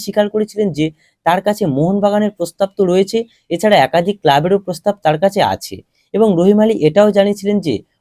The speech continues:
পরবর্তী কোন ক্লাবের জার্সি গায়ে চাপাবে সেটা কিন্তু সে এখনও ডিসাইড করেনি। আর চেন্নাইয়ের সঙ্গে চুক্তি শেষ হয়ে গেলেও এখনও সে কন্ট্রাক্ট এক্সটেনশন করেনি, তাই রহিম আলী যে মোহনবাগানে আসতে পারে তাই নিয়েও কিন্তু একটা রিউমার তৈরি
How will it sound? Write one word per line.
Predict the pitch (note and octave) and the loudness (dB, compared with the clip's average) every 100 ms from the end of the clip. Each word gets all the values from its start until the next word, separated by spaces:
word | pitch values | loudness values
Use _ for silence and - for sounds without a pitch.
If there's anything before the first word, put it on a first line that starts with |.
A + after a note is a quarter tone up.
| - | 0
পরবর্তী | D3+ F3 G3+ G#3+ - G#3+ | 2 4 2 -2 -4 -8
কোন | - G#3 G#3+ | -2 -4 -2
ক্লাবের | D#3+ D3 G3 D#3 - | 0 2 0 -2 -2
জার্সি | C3 - G3 | -4 -2 0
গায়ে | G3+ G3+ G3 | 2 2 0
চাপাবে | C#3+ F3+ F3 B2 - _ _ | -4 0 0 0 -6 _ _
সেটা | - F3+ G3+ | -10 -2 -2
কিন্তু | G#3 G3+ G3+ | -2 -4 -2
সে | G3+ C3+ C3 | -4 -4 -6
এখনও | - F#3+ C3 A2+ | -2 -2 -2 -4
ডিসাইড | D3 F#3 F#3 - | -2 -4 -4 0
করেনি। | G#2+ G2+ F2+ F2+ _ _ - | 0 0 -6 -12 _ _ -4
আর | C#3+ D3+ | -4 0
চেন্নাইয়ের | G3+ A3 A3+ A3 | 2 2 0 -2
সঙ্গে | A3 A3 G#3+ | -2 -2 -4
চুক্তি | E3 - G3+ | -12 -8 -8
শেষ | - F#3 G#3 | -4 -2 0
হয়ে | F#3 | 2
গেলেও | F#3+ D3+ - _ _ - | 2 0 -2 _ _ -2
এখনও | C3+ G3 G#3 G#3 | -2 0 0 0
সে | G3+ B2 - _ - | 0 -2 -2 _ 0
কন্ট্রাক্ট | D3+ E3 D#3+ G#3 - E3 | 2 2 2 0 0 -8
এক্সটেনশন | D#3+ - G3 G3 G3+ F#3 | -6 -4 -4 -2 -4 2
করেনি, | B2+ G#2 F#2 F2 _ _ - | 2 2 -4 -10 _ _ 0
তাই | A#3+ G3+ | 4 6
রহিম | G3 A3 | 6 6
আলী | A3+ A3+ | 4 2
যে | A3 G3+ C#3 | 2 0 2
মোহনবাগানে | D#3+ G3 G3 G#3 G#3+ - | 0 0 0 0 -4 -6
আসতে | C3+ - G#3 G3+ | -8 -4 -6 -2
পারে | D#3 A2 - _ _ | -2 -2 -10 _ _
তাই | E3+ G3+ G3 | 2 4 4
নিয়েও | F3+ G#3 A3 G#3+ | 4 2 0 -2
কিন্তু | G#3 G#3+ | 0 0
একটা | G3+ G3+ | -2 -2
রিউমার | D#3+ E3 G3 F#3+ - | -2 0 0 -2 -4
তৈরি | B2+ | -4